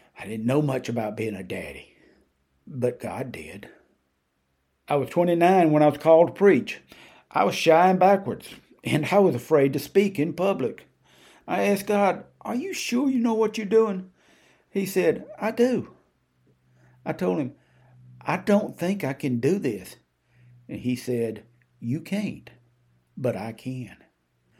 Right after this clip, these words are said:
My life has been full of situations where I did not know what I was doing. Because I'm hard-headed, I often made a mess of things.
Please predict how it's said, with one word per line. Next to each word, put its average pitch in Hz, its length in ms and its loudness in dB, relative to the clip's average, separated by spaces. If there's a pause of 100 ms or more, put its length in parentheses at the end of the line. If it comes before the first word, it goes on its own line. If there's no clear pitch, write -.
(180)
My 147 140 0
life 190 340 4
has 185 120 0
been 196 180 2
full 170 380 4
of 123 100 -2
situations 139 760 0
where 123 460 0 (100)
I 123 120 -4
did 123 200 -2
not 123 240 -6
know 113 560 -2
what 110 200 -8
I 113 40 -6
was 98 160 -12
doing. 101 380 -14 (880)
Because 127 520 0
I'm 151 220 0
hard-headed, 139 840 2
I 127 420 0
often 139 460 0
made 135 440 -2 (140)
a 120 60 -6
mess 131 380 -4
of 95 140 -18
things. 80 480 -14